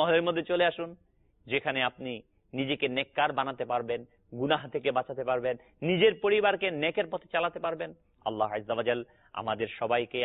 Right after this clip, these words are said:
আপনাকে, আমাকে, সকলকে নেক পথের উপর স্থায়িত্ব রাখুক, আল্লাহ রাব্বুল আলামিন আমাদেরকে দাওয়াত ইসলামীর এই মাদানী পরিবেশের সাথে সম্পৃক্ত রেখে রসুল করিম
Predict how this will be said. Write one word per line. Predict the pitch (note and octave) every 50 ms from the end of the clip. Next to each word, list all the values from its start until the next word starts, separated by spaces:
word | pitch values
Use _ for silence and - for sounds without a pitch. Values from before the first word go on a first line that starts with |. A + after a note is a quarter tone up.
| A#2
আপনাকে, | A2+ - B2+ B2+ A#2+ - - B2+ A#2+ A#2
আমাকে, | A#2+ B2 A#2 - B2 A#2 A#2 _ _ _ _ _ _ _ _ _ -
সকলকে | - - C3 - - D#3+ D3 C#3 - D3+ C#3+ C#3+ _ _ _ _ _ -
নেক | G#2 G#2+ A2 B2+ C#3 - _ -
পথের | C3+ C3+ - D3+ C3+ B2+
উপর | A#2+ C3+ C3+ C3 C#3 _ _ _ _ _ _ - B2+ -
স্থায়িত্ব | _ - B2+ C3+ C3 C3 - D#3 D3 C#3
রাখুক, | C3 - - C#3+ C#3+ C3+ _ _ _ _ _ _
আল্লাহ | - A#2+ B2+ B2+ C3+ C3
রাব্বুল | B2 B2+ A#2 A#2 B2
আলামিন | B2 A#2+ B2 B2 A#2+ B2 B2+ B2 A#2+ A#2+ _ _ _ -
আমাদেরকে | - G#2+ A#2 A#2+ A#2+ B2 A#2+ A2+ - C3+
দাওয়াত | A2+ A2 G#2+ A2 B2 C3+ -
ইসলামীর | B2+ - - B2+ B2+ B2+ B2 A#2 - _ _ _ _ -
এই | - D#3+
মাদানী | C#3+ C3 B2 B2 C3+ D3+ D#3+ D3+
পরিবেশের | B2+ - C#3+ C#3+ C#3 C#3 A#2+ - C3+ C3 B2
সাথে | - - C3 A#2 B2+ B2 A#2+ - _ _ _ _ _ -
সম্পৃক্ত | - - C3+ C#3+ C#3 - A3 A#3+ A3+ _ - G3
রেখে | D3+ B2+ B2 A2+ - B2 A2 G2+ F2 - _ _ _ -
রসুল | C3+ C#3 - - C3 B2
করিম | - - A2+ A2+ A#2 A#2 A2+